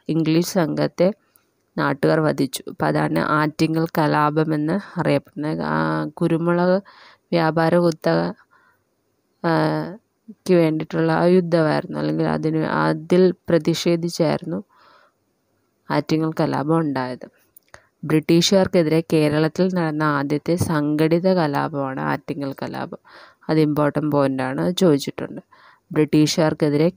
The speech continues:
കേരളത്തിൽ നടന്ന ആദ്യത്തെ കലാപം ചോദിച്ചാൽ അത് അഞ്ചുതെങ്ങ് കലാപമാണ്.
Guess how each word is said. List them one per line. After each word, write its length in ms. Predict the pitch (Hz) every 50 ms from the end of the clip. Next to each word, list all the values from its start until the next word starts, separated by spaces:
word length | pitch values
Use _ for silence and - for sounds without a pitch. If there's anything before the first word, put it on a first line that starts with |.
| -
കേരളത്തിൽ 640 | 180 151 139 135 139 143 147 151 151 - - 165 160 165
നടന്ന 360 | 170 160 143 139 143 151 160 - - - - 151
ആദ്യത്തെ 440 | 151 151 151 151 170 170 - - 214 - -
കലാപം 480 | 190 175 156 151 147 151 160 - 156 151 147
ചോദിച്ചാൽ 440 | 147 147 147 147 - - 160 170 185 175
അത് 140 | 156 - - - -
അഞ്ചുതെങ്ങ് 640 | 147 160 156 151 143 147 147 139 139 139 131 143 143
കലാപമാണ്. 600 | 135 135 127 131 131 131 131 131 131 131 147